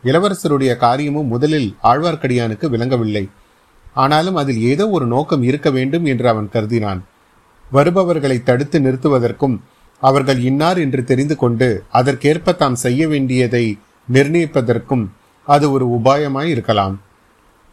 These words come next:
ஆகவே இந்த இரு வீரர்களுடைய குதிரைகளையும்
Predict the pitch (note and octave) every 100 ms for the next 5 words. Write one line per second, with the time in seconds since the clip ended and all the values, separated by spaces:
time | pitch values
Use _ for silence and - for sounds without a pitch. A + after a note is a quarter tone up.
0 | _ C3 C3 D3 D3 A2+ - C3+ C#3+ C3+
1 | C3 G3 F#3 B2+ C3 C#3 D3 C#3 B2+ A#2+
2 | A#2+ A2 B2 B2 D#3+ C#3+ C3 C3 G2+